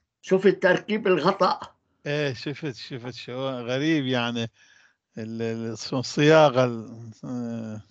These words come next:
Speaker 2: شلون تعبير، شلون تعبير، يعني.
Speaker 1: احنا فهمناها غلط.
Speaker 2: إيه.
Speaker 1: لهيك،
Speaker 2: إيه.
Speaker 1: لأن مرك-، مركبة غلط.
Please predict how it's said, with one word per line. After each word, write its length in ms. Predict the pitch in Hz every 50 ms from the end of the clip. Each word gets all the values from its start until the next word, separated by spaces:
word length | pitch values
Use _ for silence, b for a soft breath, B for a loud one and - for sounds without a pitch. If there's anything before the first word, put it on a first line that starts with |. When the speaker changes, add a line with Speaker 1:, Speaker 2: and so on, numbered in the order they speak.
| _ _ _
Speaker 2:
شلون 480 | - - - 139 127 120 113 117 117 110 - -
تعبير، 540 | - 139 131 139 139 143 185 180 151 127 110
شلون 300 | 107 - 151 151 147 131
تعبير، 440 | - 151 123 139 147 175 180 170 147
يعني. 420 | 127 117 113 110 107 110 110 113 _ _
Speaker 1:
احنا 240 | - 175 175 175 156
فهمناها 520 | 156 180 175 170 165 170 190 208 220 208
غلط. 540 | 185 196 240 240 190 139 120 - - - _ _ _ _ _ _ _ -
Speaker 2:
إيه. 120 | 156 147 131
Speaker 1:
لهيك، 400 | 143 170 190 220 - - - -
Speaker 2:
إيه. 160 | 165 160 170
Speaker 1:
لأن 260 | 180 180 170 143 - - 160 160
مرك-، 560 | 156 170 151 151 165 180 190 180 - - -
مركبة 760 | 160 143 147 147 147 160 160 180 185 185 - - 175 175 208
غلط. 420 | 175 180 208 202 165 120 - -